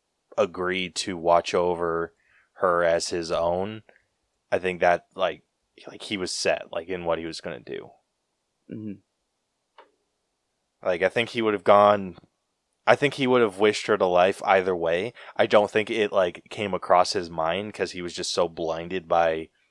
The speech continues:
Speaker 1: by anger.
Speaker 2: Blinded by the light.
Speaker 1: Yeah, and then, uh, I think as soon as, I think, I forget if it was Thor or, or Jane that brought it up. It might have, I, I'm pretty sure it was Thor.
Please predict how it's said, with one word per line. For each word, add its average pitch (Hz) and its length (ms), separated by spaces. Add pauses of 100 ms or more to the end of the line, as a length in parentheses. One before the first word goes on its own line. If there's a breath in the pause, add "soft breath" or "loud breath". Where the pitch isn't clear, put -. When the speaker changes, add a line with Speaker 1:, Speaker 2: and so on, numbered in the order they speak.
(220)
Speaker 1:
by 92 160
anger. 107 600 (1080)
Speaker 2:
Blinded 104 220
by 104 100
the 104 60
light. 110 240 (460)
Speaker 1:
Yeah, 98 400
and 117 140
then, 120 160
uh, 117 240
I 120 80
think 139 240
as 110 160
soon 123 460
as, 113 420 (760)
I - 60
think, - 180 (260)
I 98 60
forget 110 300
if 104 100
it 101 60
was 92 180
Thor 92 380
or, 82 280 (260)
or 95 140
Jane 90 340
that 82 140
brought 80 220
it 80 100
up. 80 240 (460 soft breath)
It 101 80
might 101 100
have, 95 160
I, 95 100 (160)
I'm 98 60
pretty 113 160
sure 85 200
it - 20
was 78 120
Thor. 80 440